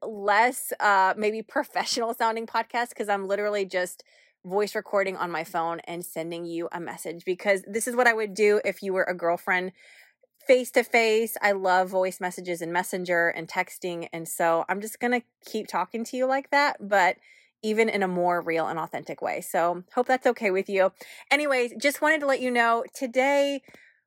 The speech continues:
was just something that I wanted to share, because you might need a little quick heart reset too.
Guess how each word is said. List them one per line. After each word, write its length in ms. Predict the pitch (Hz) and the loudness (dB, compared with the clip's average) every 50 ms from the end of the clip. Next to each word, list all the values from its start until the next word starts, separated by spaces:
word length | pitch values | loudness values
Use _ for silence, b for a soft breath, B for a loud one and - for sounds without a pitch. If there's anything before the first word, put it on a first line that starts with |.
| b _ - | b _ 2
was 220 | 262 269 240 214 | 2 2 2 2
just 600 | 208 226 240 233 220 214 214 208 - - - - - | -2 2 4 4 4 4 2 0 -4 -10 -12 -12 -12
something 320 | 240 - - 294 440 554 539 480 | -4 0 0 2 4 4 4 4
that 80 | 427 294 | 4 4
I 60 | 254 | 4
wanted 180 | 247 247 254 | 2 2 0
to 100 | 247 247 | 0 -2
share, 320 | 240 - - 269 247 240 233 | -4 -2 0 2 2 2 2
because 400 | 220 247 - - 262 240 220 - - | 0 -4 -4 -2 -2 -2 -2 -2 -8
you 260 | - 226 226 262 311 330 | -8 -4 0 0 2 2
might 300 | 320 311 302 269 - 226 | 2 2 0 -2 -2 -4
need 320 | 220 220 220 226 226 208 - - | -4 -2 -2 -4 -4 -6 -4 -2
a 160 | 196 202 202 | 0 0 0
little 400 | 196 196 208 220 226 247 254 254 | 0 0 0 2 2 2 2 0
quick 400 | - - - - 226 208 - - - _ - | -2 -6 -4 -2 -2 -2 -4 -8 -20 _ -20
heart 420 | - - - - 202 196 196 - - | -20 -6 0 4 4 4 4 2 0
reset 560 | 190 190 196 190 180 - - 175 160 - _ | -6 -4 -4 -4 -4 -2 0 0 0 -2 _
too. 360 | - - - 156 143 151 170 | -10 -6 -4 -4 -2 -4 -4